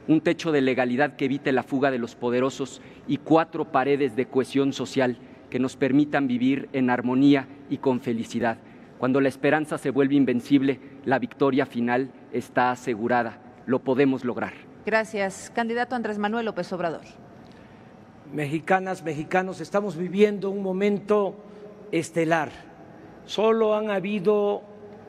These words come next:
Speaker 3: en nuestra historia tres grandes transformaciones: la independencia, la reforma, la revolución, y nosotros estamos a punto de lograr la cuarta transformación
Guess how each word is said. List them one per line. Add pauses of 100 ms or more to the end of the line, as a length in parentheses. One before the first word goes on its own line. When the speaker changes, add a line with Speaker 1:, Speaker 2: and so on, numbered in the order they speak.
Speaker 3:
en
nuestra
historia (800)
tres
grandes
transformaciones:
la
independencia, (460)
la
reforma,
la
revolución, (680)
y
nosotros (160)
estamos
a
punto (380)
de
lograr (480)
la
cuarta
transformación